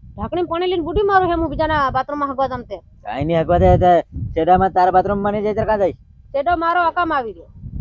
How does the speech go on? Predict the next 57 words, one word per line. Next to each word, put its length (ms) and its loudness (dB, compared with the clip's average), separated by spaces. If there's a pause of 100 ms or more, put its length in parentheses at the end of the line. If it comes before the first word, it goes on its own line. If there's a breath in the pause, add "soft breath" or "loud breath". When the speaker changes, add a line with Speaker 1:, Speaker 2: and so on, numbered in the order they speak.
(800)
Speaker 2:
કે 100 -6
તું 140 -6
ઉખેડીને 300 -4
લીસતી 240 -6
રહે 80 0
તારા 240 2
Speaker 1:
કામ 160 -4
Speaker 2:
ખેતરમાં? 160 -4
Speaker 1:
કરીને 300 -4
લીસતી 340 -8
રહું. 240 -2
Speaker 2:
શેડો 280 -6
તારા 200 2
ખેતરમાં? 300 -4 (800)
Speaker 1:
ને 60 -6
ખબર 280 -2
મ-, 260 -4 (300)
જગા 480 0
માપવા 320 0
કે 120 -2
છે 120 -4
મારો 200 0
શેઠિયો. 420 -6 (240)
Speaker 2:
માપ 160 -4
દીજો. 280 -4 (380)
Speaker 1:
હું 160 -8
માપ 180 0
Speaker 2:
હું 100 -6
Speaker 1:
દે. 180 2
Speaker 2:
કરી 260 -2
તારા 320 -2
શેઠિયા 260 -4
માપે, 220 -2
મારા 220 2
શેઠિયા 260 -4
જાણે, 220 -2
હું 140 -10
નહીં 120 -10
જાણું. 200 -6 (340)
હું 100 -6
તો 60 -4
હગીને 220 -4
ફેર 200 0
હગી. 240 -4 (840)
Speaker 1:
હું 180 -6
બીજું 220 -6
શું 160 -4
કહું 140 -6
છે? 320 -4
Speaker 2:
હમ. 160 -6
Speaker 1:
ખાલી 300 -6
ખોળ 480 2
નહીં 260 2
આવું 140 2
જોઈએ 160 -2
શેડા 300 0
ઉપર. 260 -4